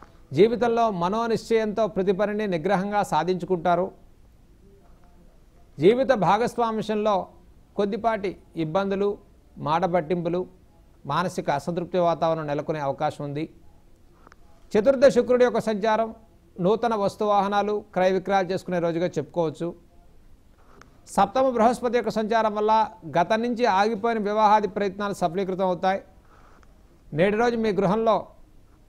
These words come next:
ప్రతి పనిలో కూడా సానుకూల పరిస్థితులు గోచరిస్తూ ఉంటాయి.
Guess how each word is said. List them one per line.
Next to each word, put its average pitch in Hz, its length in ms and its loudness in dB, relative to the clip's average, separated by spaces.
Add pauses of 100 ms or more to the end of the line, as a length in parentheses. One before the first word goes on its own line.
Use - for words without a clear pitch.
(120)
ప్రతి 185 200 4
పనిలో 226 380 2
కూడా 202 260 2 (760)
సానుకూల 214 500 2
పరిస్థితులు 190 460 -2
గోచరిస్తూ 180 480 0
ఉంటాయి. 165 280 -2